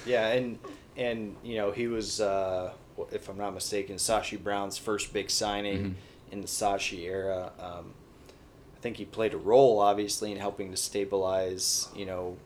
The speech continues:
Speaker 1: our team a little bit on the defensive side, but yeah, I think it was clear that it was time to move on from him. I know he's our, our leading tackler last year, but like you said, just never seemed to make plays,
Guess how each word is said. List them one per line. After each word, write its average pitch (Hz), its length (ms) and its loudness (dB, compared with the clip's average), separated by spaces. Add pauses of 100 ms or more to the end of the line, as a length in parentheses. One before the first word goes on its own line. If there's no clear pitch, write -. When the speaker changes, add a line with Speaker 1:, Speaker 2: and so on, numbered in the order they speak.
(140)
Speaker 1:
our 87 120 -10
team 113 340 -8
a 107 80 -4
little 101 200 0
bit 95 320 0 (320)
on 95 160 -10
the 87 80 -12
defensive 92 540 -10
side, 90 420 -4
but 82 240 -6 (1160)
yeah, 113 280 8
I 113 60 4
think 151 180 4
it 127 60 4
was 107 120 2
clear 92 300 -2
that 90 200 -2
it 92 60 0
was 87 160 -4
time 98 260 -4
to 92 60 -8
move 92 220 -6
on 90 160 -6
from 95 220 -10
him. 92 200 -10
I 104 120 -2
know 104 160 2
he's 101 160 2
our, 92 300 -2 (160)
our 95 180 -2
leading 101 360 -4
tackler 113 500 0
last 110 420 -2
year, 110 260 -2 (320)
but 92 320 0 (800)
like 95 220 -4
you 107 80 -6
said, 87 300 -2
just 95 340 -2 (560)
never 139 200 6
seemed 131 240 2
to 113 60 -4
make 107 260 0
plays, 101 720 2